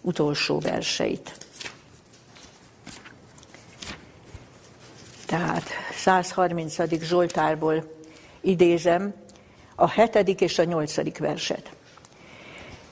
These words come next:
„Bízzál, Izrael, az Úrban, mert az Úrnál van a kegyelem, és bőséges nála a szabadítás. Meg is szabadítja ő Izraelt minden bűnéből.”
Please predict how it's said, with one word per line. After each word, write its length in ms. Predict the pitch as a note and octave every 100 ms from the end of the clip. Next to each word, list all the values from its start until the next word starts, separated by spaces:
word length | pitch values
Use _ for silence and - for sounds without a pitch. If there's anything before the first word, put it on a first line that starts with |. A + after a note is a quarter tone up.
| -
„Bízzál, 840 | D#3 B3 D#4+ D4 - G3+ F3+ E3
Izrael, 640 | - G#3 F#3 E3+ D#3+ D#3 D#3
az 160 | D3+
Úrban, 640 | D3 E3 D#3 D3 D#3 D3+ E3 - - - _ - _ - - - -
mert 340 | - G3+ G#3 G#3+
az 200 | G3+ G3+
Úrnál 520 | D4+ D#4 B3 F#3+ F3
van 160 | E3 D#3+
a 100 | D#3+
kegyelem, 680 | - D#3+ D#3 D3+ D3 D3+ D#3 - - - _ _ _
és 280 | F3+ E3+ E3
bőséges 920 | D#3+ G3+ B3 F3+ - D#3+ D3 D3+ -
nála 360 | E3 D3+ D3 D3+
a 60 |
szabadítás. 1000 | D3+ D3 D3+ E3 - - D#3+ D3 F3 - - - - - - - - - - -
Meg 340 | F#3+ B3 D4
is 140 | G#3+ F#3
szabadítja 720 | - G#3 F#3 E3 D#3 D3+ E3+
ő 180 | E3 D#3
Izraelt 880 | D#3 D#3+ D3 D3 D3 D3 D3 - -
minden 500 | F3 D#3+ C#3+ D#3 D3+
bűnéből.” 720 | D3 D3+ - - G3 - -